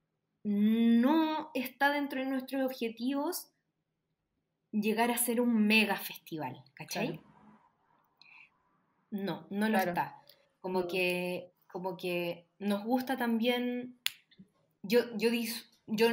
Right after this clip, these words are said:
Speaker 1: yo como crea-, como creadora del festival, yo no disfruto tanto esos festivales como sí los festivales más pequeños, ¿cachai?
Speaker 2: Claro.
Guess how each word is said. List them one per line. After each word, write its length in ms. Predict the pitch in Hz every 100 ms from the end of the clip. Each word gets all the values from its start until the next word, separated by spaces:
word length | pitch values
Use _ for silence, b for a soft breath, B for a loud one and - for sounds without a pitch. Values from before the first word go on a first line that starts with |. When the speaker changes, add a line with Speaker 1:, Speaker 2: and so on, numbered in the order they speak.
| 226
Speaker 1:
yo 320 | 185 247 247 -
como 240 | 185 180
crea-, 340 | 175 175 180 175
como 200 | 175 175
creadora 500 | 175 170 214 202 190
del 120 | 190
festival, 600 | 196 - 196 196 208 202
yo 280 | 190 180 214
no 260 | 202 220 262
disfruto 600 | 233 - - 214 208 170
tanto 320 | - 190 196
esos 280 | 196 202 196
festivales 800 | - 202 - 190 190 196 226 220
como 280 | - 190 202
sí 180 | - 226
los 160 | 220
festivales 480 | 240 233 226 220 226
más 180 | 220 220
pequeños, 460 | - 240 226 170 147 _
¿cachai? 340 | 151 - 160
Speaker 2:
Claro. 360 | 196 190 185